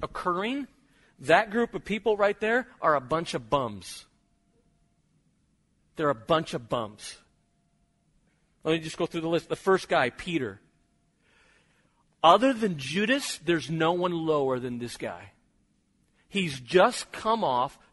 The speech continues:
turning his back and denying Christ three times.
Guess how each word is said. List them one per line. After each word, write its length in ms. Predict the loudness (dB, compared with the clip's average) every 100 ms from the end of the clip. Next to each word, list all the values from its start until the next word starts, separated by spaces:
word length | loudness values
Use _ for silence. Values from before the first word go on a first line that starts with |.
| -8
turning 400 | -2 0 0 -2
his 180 | -4 0
back 400 | 2 4 2 -2
and 120 | -6
denying 420 | -4 -2 -2 -4
Christ 440 | -6 -2 -2 -2 -12
three 200 | -10 -8
times. 480 | -6 -8 -10 -12 -20